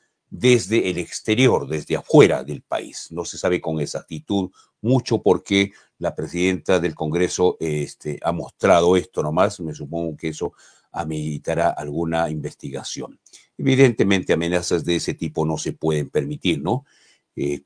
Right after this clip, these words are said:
sobre todo si estamos en una democracia. Sabemos cuál es la actitud un poco malcriada de María del Carmen Alba, pero eso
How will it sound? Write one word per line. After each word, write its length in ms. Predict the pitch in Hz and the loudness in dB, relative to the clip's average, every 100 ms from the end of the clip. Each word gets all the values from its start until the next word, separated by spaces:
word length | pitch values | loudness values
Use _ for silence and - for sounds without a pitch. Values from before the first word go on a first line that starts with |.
| - | -14
sobre 480 | - - - 78 76 | -12 -8 -6 -4 0
todo 300 | 92 87 78 | 4 4 2
si 100 | 76 | -4
estamos 380 | 82 78 71 | -4 -4 -4
en 100 | 76 | -4
una 220 | 80 78 73 | -2 -2 -2
democracia. 680 | 69 71 - 69 - - - | -4 -6 -4 -4 -6 -10 -14
Sabemos 560 | - 82 90 85 80 | -8 -2 0 0 -4
cuál 240 | - 90 80 | -2 0 0
es 80 | 73 | -2
la 100 | 69 | -8
actitud 460 | - 78 - 90 | -10 -8 0 2
un 120 | 80 | 2
poco 300 | 78 78 87 | -2 -2 0
malcriada 720 | 73 73 - 80 87 82 78 78 - _ _ | -2 -2 -4 4 6 6 4 -2 -14 _ _
de 200 | - 82 | -6 -2
María 300 | 80 80 78 | 0 0 2
del 160 | 78 71 | 0 2
Carmen 380 | - 85 80 87 | 4 4 2 4
Alba, 400 | 110 95 78 82 | 8 8 6 2
pero 440 | - 90 85 76 65 | 4 6 6 4 0
eso 640 | 73 - 80 73 67 - | -4 -4 -2 0 -2 -4